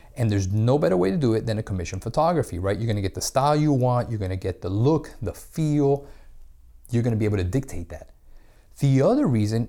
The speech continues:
is that you need to feature your product or service in a unique setting. And stock photos isn't just gonna do it. Let's say you have a certain product that needs to be placed in a certain,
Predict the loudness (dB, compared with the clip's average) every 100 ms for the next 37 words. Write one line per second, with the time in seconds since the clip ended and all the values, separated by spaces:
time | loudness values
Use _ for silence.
0 | -2 0 0 0 0 2 4 4 2 0
1 | -2 0 0 0 0 0 0 0 -2 -4
2 | -2 -2 -2 -2 0 2 2 2 2 0
3 | -2 0 0 0 -6 -18 _ -6 -6 -4
4 | -6 -2 0 2 0 0 -2 0 -2 -2
5 | -4 -4 0 0 0 -6 -18 -10 -2 0
6 | 2 2 2 0 0 -2 -2 2 4 4
7 | 2 2 2 2 2 0 0 -2 -2 -2
8 | 0 2 2 0 -2 -2 -4 -2 -4 -4